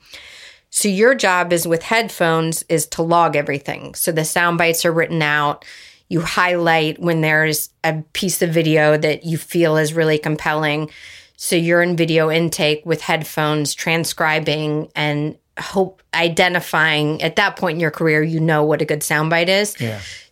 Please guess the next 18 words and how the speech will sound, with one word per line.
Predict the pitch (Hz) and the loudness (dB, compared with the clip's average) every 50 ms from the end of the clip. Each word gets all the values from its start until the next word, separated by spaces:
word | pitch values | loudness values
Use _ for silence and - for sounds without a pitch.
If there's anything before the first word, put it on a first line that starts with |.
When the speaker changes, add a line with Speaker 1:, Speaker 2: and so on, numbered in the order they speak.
| _ _ | _ _
Speaker 1:
to | - 226 | 0 2
move | 208 180 185 180 165 | 2 4 4 2 2
the | 165 156 | 0 -2
process | - - 170 147 147 - - 147 151 - | -2 -2 -2 -2 -2 0 -2 -2 -2 -2
quicker. | - - 156 143 - 147 135 135 131 131 - - | -4 -6 -6 -4 -2 -2 0 0 0 -2 -6 -6
And | - 151 151 151 147 | -6 -4 -4 -2 -2
so | - 160 | -2 -2
they | 151 156 147 143 | 0 0 -2 -2
get | 143 156 143 139 - - _ - | 0 -2 -2 -2 -2 -6 _ -8
the | 156 151 139 | -6 -6 -6
transcripts. | - - - 147 147 147 - - - - 117 - - - - - - - - - - - _ _ _ _ _ | -6 -6 -4 -4 -4 -4 -6 -6 -6 -8 -8 -6 -10 -14 -14 -16 -20 -20 -20 -20 -20 -20 _ _ _ _ _
So | - - 220 | -2 0 2
I | 214 202 | 2 2
did | 175 160 220 240 240 | 2 2 2 2 4
that | 247 262 269 277 262 262 | 4 2 2 2 0 0
for | - 233 208 190 | 2 2 2 2
about, | 170 165 185 180 175 170 170 170 - - - - - - - - - - - - | 2 2 2 2 4 2 2 2 0 -4 -10 -18 -18 -18 -18 -18 -20 -20 -18 -16
I | - - - | -14 -14 -14